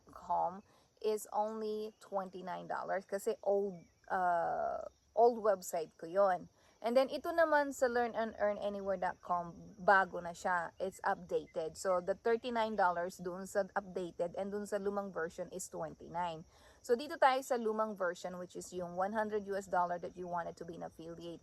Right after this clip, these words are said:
Forty percent ang kikitain mo. Now, um, you wanted to earn, you don't wanna be an affiliate, and you wanted to earn one hundred percent sa iyo. So, pwede kang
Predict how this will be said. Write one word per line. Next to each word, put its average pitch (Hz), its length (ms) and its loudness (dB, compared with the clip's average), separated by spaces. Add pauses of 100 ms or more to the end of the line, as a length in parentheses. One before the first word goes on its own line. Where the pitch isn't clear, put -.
Forty 170 240 -4
percent 180 320 -6
ang 185 80 -6
kikitain 180 640 -4
mo. 175 320 0 (640)
Now, 247 480 6 (560)
um, 226 320 6
you 233 160 -2
wanted 285 480 6
to 277 240 -6
earn, 214 240 4
you 233 80 -4
don't 240 160 2
wanna 233 160 0
be 226 80 0
an 220 80 2
affiliate, 214 480 0
and 202 80 -4
you 196 160 -2
wanted 190 240 -2
to 190 160 -8
earn 185 160 -4
one 180 160 -2
hundred 175 400 -10
percent 170 400 -6
sa - 160 0
iyo. 190 480 4
So, - 240 -2
pwede 359 400 6
kang 226 400 6